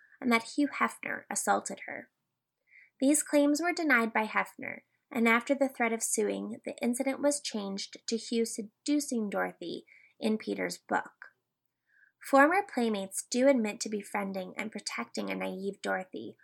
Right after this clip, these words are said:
upon her arrival at the Playboy Mansion, particularly from predatory men who frequented the mansion's parties. Unfortunately, these stories tend to be believable due to other stories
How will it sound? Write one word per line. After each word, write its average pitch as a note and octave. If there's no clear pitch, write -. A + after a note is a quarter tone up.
upon A#3+
her C4
arrival G#3
at G3+
the A#3+
Playboy F#3+
Mansion, F3+
particularly B3+
from A3
predatory A#3
men G3
who A#3
frequented A#3
the G3
mansion's F#3+
parties. -
Unfortunately, A3
these C4
stories G3+
tend A#3+
to A#3
be G#3+
believable G3+
due A#3+
to B3+
other C4
stories -